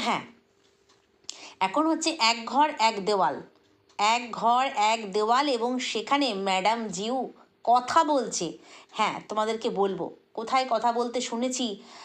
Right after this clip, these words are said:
আহ, সে একেবারে আদর করে সোনা বাবাকে ভাত খাইয়ে দিচ্ছে, সবটা তোমাদের সঙ্গে শেয়ার করব। তো তার আগে বলি, সবাই নিশ্চয়ই খুব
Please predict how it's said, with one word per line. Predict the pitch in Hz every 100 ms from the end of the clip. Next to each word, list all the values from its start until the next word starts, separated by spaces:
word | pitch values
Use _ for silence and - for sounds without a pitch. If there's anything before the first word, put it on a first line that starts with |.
| -
আহ, | - 190
সে | - 220 214
একেবারে | 233 226 233 233 190 196
আদর | 190 247 277 277 262
করে | 233 214 190 - - -
সোনা | - 208 202
বাবাকে | 208 220 226 214 190 - - 170
ভাত | 202 220 -
খাইয়ে | 269 262 247 214
দিচ্ছে, | 196 - 180 170 - - -
সবটা | - 247 247 233
তোমাদের | 196 180 196
সঙ্গে | 214 240
শেয়ার | 185 156 156
করব। | 139 170 - _ - - - -
তো | 220
তার | 247 254
আগে | 262 277
বলি, | 277 294 262
সবাই | 240 262 262
নিশ্চয়ই | 254 - -
খুব | 269